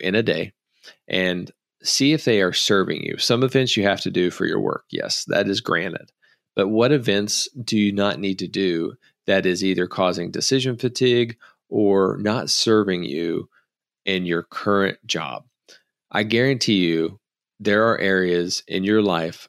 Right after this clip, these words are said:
that can be optimized to help prevent burnout. Finally,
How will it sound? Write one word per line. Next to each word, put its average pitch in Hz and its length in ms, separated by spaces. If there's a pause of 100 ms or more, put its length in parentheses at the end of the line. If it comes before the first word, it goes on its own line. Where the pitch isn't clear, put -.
that 92 180
can 95 140
be 92 120
optimized 87 920 (180)
to 101 140
help 98 280
prevent 85 440
burnout. 64 400 (720)
Finally, 120 600